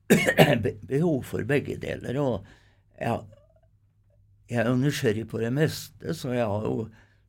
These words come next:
slukt, eh, eh, resilience engineering og fikk jo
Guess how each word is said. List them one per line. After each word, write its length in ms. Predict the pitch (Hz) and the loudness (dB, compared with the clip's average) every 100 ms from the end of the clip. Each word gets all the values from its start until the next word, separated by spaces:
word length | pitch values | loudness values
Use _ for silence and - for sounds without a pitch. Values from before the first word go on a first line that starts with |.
| _ | _
slukt, 760 | - - 113 123 127 - - 120 | -14 -4 0 0 0 -8 -10 -4
eh, 440 | 131 131 120 117 110 - - - - - _ _ _ _ _ _ _ _ _ - | 0 2 2 0 -4 -12 -16 -20 -20 -20 _ _ _ _ _ _ _ _ _ -10
eh, 480 | - 120 - - 131 | -2 -2 -2 -4 -4
resilience 640 | 131 139 123 104 107 107 113 | -2 -2 -4 -4 -4 -2 -2
engineering 960 | 107 117 127 120 107 95 95 110 117 | -2 -2 0 0 0 -2 -4 -4 -2
og 380 | 117 117 117 117 | -2 -2 -4 -6
fikk 400 | - 101 98 - | -8 -8 -8 -8
jo 320 | 117 120 117 | -4 -4 -6